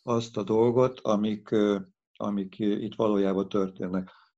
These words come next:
Na most én abba bízom nagyon, hogy a, most visszatérve a Trump, ö, ö, elnökségével kapcsolatban, én abba bízom nagyon, hogy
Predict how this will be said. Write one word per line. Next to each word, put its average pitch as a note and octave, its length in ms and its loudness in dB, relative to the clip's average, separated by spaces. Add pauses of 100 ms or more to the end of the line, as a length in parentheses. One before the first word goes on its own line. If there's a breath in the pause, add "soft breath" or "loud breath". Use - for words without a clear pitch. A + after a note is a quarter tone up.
Na A#2 80 -6
most A2+ 240 -8
én C#3+ 160 -4
abba F#3 300 4
bízom C3 460 2
nagyon, A#2+ 460 2
hogy A#2 160 -2
a, G#2 200 0
most G2+ 200 -10
visszatérve G#2 520 -4
a F#2+ 80 0
Trump, G#2 400 0
ö, G2+ 280 -2 (400)
ö, G2+ 360 -4
elnökségével G2 800 -2
kapcsolatban, B2+ 560 -2 (320 loud breath)
én B2+ 120 -4
abba E3 220 4
bízom A2 340 2
nagyon, C3+ 400 4
hogy A#2+ 220 2